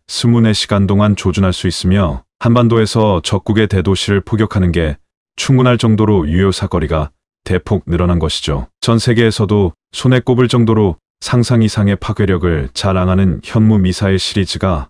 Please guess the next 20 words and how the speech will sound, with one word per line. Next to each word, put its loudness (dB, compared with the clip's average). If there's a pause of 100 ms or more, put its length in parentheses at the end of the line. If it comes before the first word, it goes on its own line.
(100)
탄두의 2
폭장량의 0
클러스터 -2
탄이나 0 (480)
이사일용 2
고폭탄을 0
탑재한 -4
것과 0
달리 -2 (160)
현무용 4
미사일은 0 (340)
구천 0
킬로그램짜리 0
열압력 0
탄두를 0
장착하여 -2 (460)
폭발력과 0
관동력을 0
동시에 0
증가시켰습니다. -4